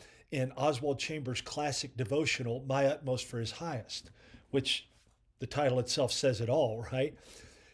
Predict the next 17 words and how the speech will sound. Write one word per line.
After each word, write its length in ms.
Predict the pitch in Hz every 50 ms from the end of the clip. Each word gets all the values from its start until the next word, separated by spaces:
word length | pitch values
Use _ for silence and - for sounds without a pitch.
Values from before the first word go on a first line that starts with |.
| _
If 160 | - 139 117
you 160 | 131 170 170 165
have, 480 | 131 156 208 208 202 165 143 131 127
you 140 | 131 139 135
also 420 | 156 190 240 - - - 151 127
know 300 | 123 120 117 117 120 127
that 180 | 131 143 131 -
this 220 | - 120 107 -
has 100 | - 123
been 200 | - - 160 135
a 60 | 120 110
deep 380 | 107 - 160 165 175 175 170
dive 460 | 131 139 151 160 151 127 123 123 - - - - - - - - -
into 220 | 139 147 131 135 123
what 200 | 117 180 175 151
it 80 | 147
seems 560 | - - - - 202 196 185 165 131 - -